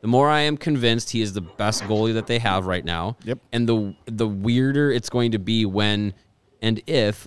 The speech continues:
Speaker 1: eventually both Peter Mrazek and Alex Stalock are healthy and, and back in the, in the lineup, that it'll be like, "All right, Arvid,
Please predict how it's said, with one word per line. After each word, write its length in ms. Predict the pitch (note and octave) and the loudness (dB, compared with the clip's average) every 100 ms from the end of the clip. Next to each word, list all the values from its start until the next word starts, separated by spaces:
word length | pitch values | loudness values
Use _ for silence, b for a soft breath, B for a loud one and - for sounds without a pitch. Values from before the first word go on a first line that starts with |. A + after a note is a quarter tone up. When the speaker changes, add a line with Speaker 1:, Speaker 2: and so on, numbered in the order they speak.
| - | -8
Speaker 1:
eventually 600 | G#2+ A#2+ B2 - G2+ F#2+ | -2 0 0 0 -2 0
both 240 | F#2+ G#2 - | 0 0 0
Peter 200 | A2 A2 | -2 0
Mrazek 360 | G#2 G2+ G2+ | 0 0 -2
and 80 | G2+ | -4
Alex 300 | F#2+ G2 - | -2 -2 -2
Stalock 360 | G#2 G2 F#2+ F#2 F#2 | -2 0 -2 -4 -6
are 120 | F2+ | -4
healthy 520 | G#2+ G#2 G2 G2+ G2+ - | -2 -2 0 0 0 -2
and, 240 | F#2+ F#2 | -4 -4
and 160 | F#2+ F2 | -6 -4
back 320 | F#2+ F#2+ - | -2 -2 -4
in 160 | F#2+ F#2 | -8 -6
the, 240 | F#2 E2+ B B B - F#2+ | -4 -6 B B B -12 -6
in 80 | G2+ | -2
the 60 | |
lineup, 480 | F2 F2+ B2+ F#2+ E2+ - _ _ _ _ _ _ - | -2 0 0 0 -4 -8 _ _ _ _ _ _ -6
that 160 | A2 A2 | 0 2
it'll 100 | G#2+ | 2
be 160 | G#2+ | 2
like, 160 | G#2+ G#2 | 2 2
"All 60 | C#3+ | 2
right, 180 | D3+ C3 | 4 4
Arvid, 380 | A#2+ A#2 A2 | 2 0 -4